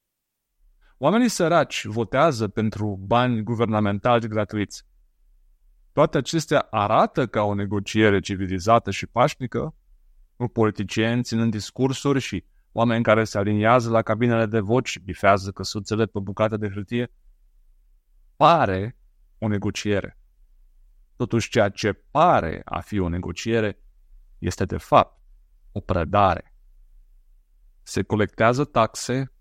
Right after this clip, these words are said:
se imprimă bani și se împrumută, iar alți oameni sunt obligați să plătească sau să înfunde închisoarea pentru asta.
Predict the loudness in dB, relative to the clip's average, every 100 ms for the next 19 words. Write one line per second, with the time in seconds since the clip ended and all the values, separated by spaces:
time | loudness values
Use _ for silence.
0 | _ -6 -2 -2 0 2 2 0 0 0
1 | 0 -6 -10 _ -12 -10 -4 0 0 -4
2 | -4 -4 -2 -2 -2 -4 -6 _ _ _
3 | _ _ _ _ -4 0 0 2 2 2
4 | 0 -2 -2 -2 -4 -2 0 0 -2 -14
5 | -16 _ -8 -4 -2 4 4 4 -2 0
6 | 2 0 0 -2 -2 0 0 2 0 -2
7 | 0 0 -2 -8 -14 -14 -16